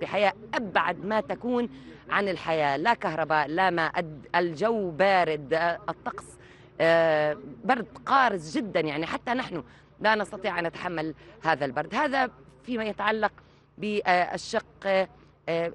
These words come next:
المباني والأنقاض وما إلى ذلك. كانت هناك لجنة جاءت من جامعة دمشق، هي متخصصة من، آه، تخصص الزلازل، أيضا للكشف عن هذه المنازل. هناك لجان أيضا تم تشكيلها من قبل المحافظة، تنتشر في أنحاء،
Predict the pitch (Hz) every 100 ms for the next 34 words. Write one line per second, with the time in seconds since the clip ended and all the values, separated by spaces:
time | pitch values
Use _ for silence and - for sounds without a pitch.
0 | - 190 190 185 196 190 190 185 180 185
1 | 165 170 170 165 196 185 165 160 151 170
2 | 160 180 202 - 233 170 202 190 - 190
3 | 175 - - 185 208 185 190 175 240 180
4 | 151 _ - - 170 185 180 170 208 240
5 | 185 165 139 170 165 - 190 180 - -
6 | 170 - 180 170 175 160 - _ _ -
7 | 160 151 151 151 185 180 202 - 185 165
8 | 180 175 165 175 226 196 196 175 214 202
9 | 190 180 185 185 185 180 180 175 180 214
10 | 202 190 180 196 170 - _ - - 240
11 | 240 214 196 - - - 269 262 - 202
12 | - 220 190 180 185 - - - 196 -
13 | 220 196 185 190 196 185 - 185 185 190
14 | 185 226 202 190 185 190 185 170 180